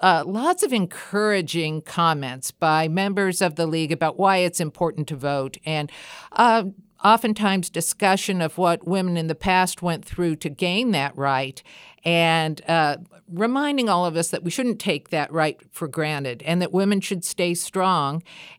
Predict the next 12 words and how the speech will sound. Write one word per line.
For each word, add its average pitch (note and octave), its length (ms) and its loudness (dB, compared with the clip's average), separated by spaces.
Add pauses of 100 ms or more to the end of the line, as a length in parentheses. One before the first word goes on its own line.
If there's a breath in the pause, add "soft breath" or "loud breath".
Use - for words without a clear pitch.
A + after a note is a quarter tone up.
and F3 420 4
do F#3 160 4
what F#3 200 2
it F#3+ 160 -2
takes D#3 320 -2
to D#3 100 -4
cast D3+ 400 -2
their D#3 160 0
vote C#3 420 -2 (640 soft breath)
in E3+ 280 -2
every D3+ 340 0
election. F3 600 -4